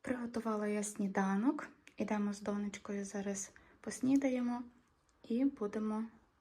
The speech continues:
розпочинати наш день. Вернулися ми з закупів. І ось такий набір продуктів, е, я собі написала і І розкажу вам, що по цінах.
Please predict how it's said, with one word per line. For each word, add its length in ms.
розпочинати 760
наш 240
день. 300
Вернулися 480
ми 260
з 160
закупів. 680
І 160
ось 240
такий 380
набір 520
продуктів, 600
е, 100
я 220
собі 320
написала 840
і 100
І 260
розкажу 580
вам, 300
що 360
по 160
цінах. 600